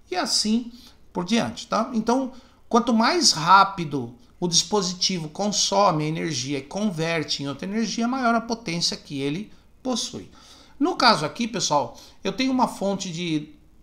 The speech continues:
nesse caso aqui, doze volts, e eu vou ligar ela neste resistor. Pra gente calcular a potência elétrica em watts que ele vai consumir e converter em calor,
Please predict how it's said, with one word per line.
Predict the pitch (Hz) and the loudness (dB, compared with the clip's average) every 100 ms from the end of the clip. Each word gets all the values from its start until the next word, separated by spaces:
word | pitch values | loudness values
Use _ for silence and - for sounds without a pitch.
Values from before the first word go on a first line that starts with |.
| - | -8
nesse | 180 151 - | -4 -2 -4
caso | - 165 147 | 0 0 -2
aqui, | 156 170 | -6 -8
doze | 151 139 147 | -4 -4 -4
volts, | 156 196 311 - - - - - - | -4 -4 -4 -6 -6 -8 -20 -12 -4
e | |
eu | 269 | 0
vou | 269 | 2
ligar | 285 214 208 | 2 4 4
ela | 196 214 208 | 4 4 2
neste | 190 196 - - 226 - | 0 -2 -2 -4 -6 -6
resistor. | 131 160 180 - 214 151 90 - - - - - - | -6 -4 -4 -2 -2 -2 -4 -12 -20 -20 -20 -20 -4
Pra | 247 | 2
gente | 226 302 - | 2 2 4
calcular | 285 285 254 196 170 - | 4 4 6 10 10 8
a | 180 | 0
potência | 220 220 226 269 - | 0 0 2 2 2
elétrica | 214 170 185 185 143 - 147 - | 0 0 0 0 -4 -4 -4 -2
em | 208 | -4
watts | 147 156 175 170 - | 2 4 4 4 -2
que | - | -2
ele | 170 | -2
vai | 160 180 | -2 -2
consumir | 202 185 202 165 160 143 | -4 -4 -4 -4 -4 -6
e | - | -8
converter | - 214 190 - 151 | -6 -4 -4 -4 -6
em | 139 | -4
calor, | 123 135 190 131 87 | -4 -2 0 0 -4